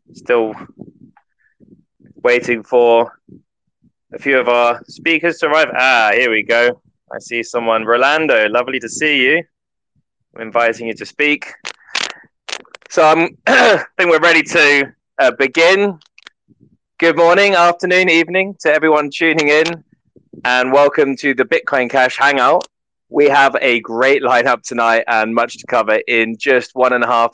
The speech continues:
hours, which we will be sticking to tonight, <laughs> unless it crashes, and then, of course, it might be one hour. Uh, special guests today include,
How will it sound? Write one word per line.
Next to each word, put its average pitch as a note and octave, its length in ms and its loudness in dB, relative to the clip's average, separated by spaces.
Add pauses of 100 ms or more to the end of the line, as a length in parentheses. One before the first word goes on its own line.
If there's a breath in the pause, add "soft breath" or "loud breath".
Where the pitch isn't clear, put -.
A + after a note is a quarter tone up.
hours, C3+ 580 0
which C3 400 -2
we C#3 140 -2
will C#3 280 2
be C#3+ 140 -2
sticking D#3 560 -4
to A#2+ 180 -4
tonight, A2+ 640 -2 (240)
<laughs> - 280 -2
unless C3 400 -2
it G#2+ 100 -4
crashes, B2 460 -2
and A2+ 100 -4
then, G#2+ 80 0
of G#2+ 140 -6
course, A2 240 -2
it G2+ 80 -10
might G#2+ 260 -6
be A2 60 -12
one G#2 240 -6
hour. G#2 240 -4 (640 loud breath)
Uh, C#3+ 200 4
special F3+ 380 0
guests D3+ 500 -2
today D3 680 2
include, C3+ 760 0